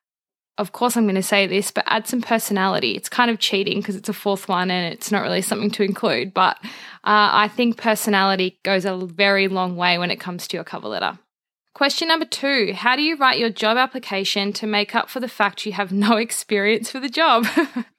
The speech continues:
So that one comes from Bridget. So in this case, I would maybe put in a little bit more effort than your standard job application. Don't just attach the cover letter you use to apply for every single job.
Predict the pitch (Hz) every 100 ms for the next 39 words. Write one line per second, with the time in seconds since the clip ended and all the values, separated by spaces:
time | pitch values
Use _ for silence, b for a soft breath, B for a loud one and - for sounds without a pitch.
0 | _ _ - 453 494 480 427 370 - -
1 | 269 233 269 269 302 - 311 247 240 220
2 | 208 214 320 - 277 B - - 285 294
3 | 294 403 - 277 240 240 - - 233 285
4 | 311 330 330 311 - 254 240 220 214 220
5 | 220 208 202 196 - 185 175 - 180 196
6 | 190 185 - 190 185 180 160 180 170 -
7 | - 190 202 202 - 359 440 - _ 240
8 | 254 247 339 - 320 - - 226 - -
9 | 214 - 214 202 202 196 196 - 202 190
10 | 190 - - 196 - 196 180 - - 180
11 | 196 - 202 185 180 180 170 240 339